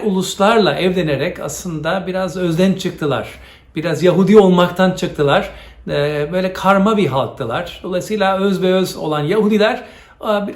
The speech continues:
onları hor görüyorlardı ve gerçekten kötü davranıyorlardı onlara. İlginç de Yahudiler de, e, Celile'den Yahudi'ye gelmek istediklerinde Samiriye bölgesinden geçmezlerdi. Etraftan dolanırlardı sırf onlarla karşılaşmamak için. Ama bakın İsa ne yapıyor?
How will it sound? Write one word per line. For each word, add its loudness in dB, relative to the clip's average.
onları 2
hor 4
görüyorlardı 2
ve -10
gerçekten -4
kötü -4
davranıyorlardı -2
onlara. -10
İlginç 0
de 2
Yahudiler 0
de, -2
e, -8
Celile'den 0
Yahudi'ye -4
gelmek -6
istediklerinde -6
Samiriye 2
bölgesinden -2
geçmezlerdi. -8
Etraftan -2
dolanırlardı 0
sırf -6
onlarla -2
karşılaşmamak -8
için. -14
Ama 0
bakın 0
İsa -4
ne -2
yapıyor? 4